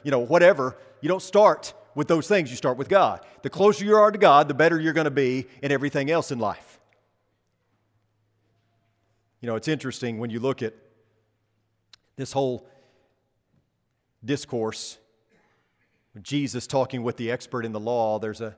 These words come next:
there's a similar conversation that goes on in Luke chapter ten, and this expert in the law comes up and he says,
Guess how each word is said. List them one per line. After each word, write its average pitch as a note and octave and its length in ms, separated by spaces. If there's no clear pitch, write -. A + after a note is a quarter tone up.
there's B2 160
a C3 40
similar F3 380
conversation C3+ 840
that A#2+ 80
goes A#2+ 280
on A#2 240
in G#2 80
Luke B2+ 220
chapter A2+ 400
ten, G#2+ 420
and G#2+ 140
this G#2+ 200
expert C#3+ 400
in B2 80
the A2+ 80
law A2+ 460
comes B2 320
up A#2+ 260
and G#2+ 140
he A#2+ 80
says, C3 420